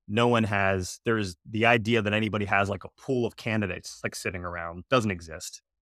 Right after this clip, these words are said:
'cause no one, no one in these skill sets stays on the market for more than a week or two weeks anyway. And it, it's what, so when you're, when you're a recruiter putting tons and tons of time into something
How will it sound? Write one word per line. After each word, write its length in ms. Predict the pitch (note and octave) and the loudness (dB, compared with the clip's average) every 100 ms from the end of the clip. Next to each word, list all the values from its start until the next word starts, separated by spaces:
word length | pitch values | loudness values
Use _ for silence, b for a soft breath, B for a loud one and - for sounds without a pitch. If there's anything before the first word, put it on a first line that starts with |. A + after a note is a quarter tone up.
| - | -6
'cause 100 | A2 | 0
no 120 | A#2+ | 2
one, 180 | A2 G#2 | 2 2
no 100 | B2 | 2
one 100 | B2+ | 4
in 60 | A2+ | 2
these 140 | G#2 | -2
skill 200 | - G#2 | -4 -8
sets 240 | - G#2 - | -4 -6 -2
stays 180 | G#2+ G2+ | -2 0
on 100 | G2 | -2
the 60 | |
market 360 | F2+ G2+ G2+ F#2 | 0 0 0 -2
for 80 | G2 | -6
more 180 | F2 F2+ | -6 -8
than 100 | E2+ | -8
a 40 | |
week 200 | F2 F2+ | -12 -14
or 40 | F2+ | -16
two 160 | G#2 | -12
weeks 200 | F2 - | -12 -2
anyway. 440 | A2 F2+ D#2 D#2 F2+ _ _ _ _ _ _ - | 0 0 -4 -12 -16 _ _ _ _ _ _ -2
And 500 | G#2+ G2 F#2 F#2 - _ _ _ _ _ _ _ _ _ _ - | 2 4 4 0 -6 _ _ _ _ _ _ _ _ _ _ -4
it, 120 | A#2+ G2+ | -2 0
it's 300 | G2 - - _ _ | -2 -6 -10 _ _
what, 240 | - A#2+ - | -2 -2 2
so 140 | C#3 | 2
when 120 | A2+ | 4
you're, 220 | G#2+ G2+ F#2+ | 4 2 0
when 200 | G#2+ G#2 | 0 2
you're 100 | G2 | 2
a 40 | |
recruiter 420 | G2 - C#3+ A#2+ | -2 0 2 2
putting 320 | - C3+ A2+ | 2 2 2
tons 260 | G2+ C3+ G#2+ | 2 2 4
and 100 | G#2 | 2
tons 160 | A2+ G2 | 0 -4
of 80 | |
time 280 | - C3+ A#2+ | -2 2 4
into 120 | F#2 | 2
something 500 | F#2 F2 - E2+ F#2 | -2 -8 -10 -10 -10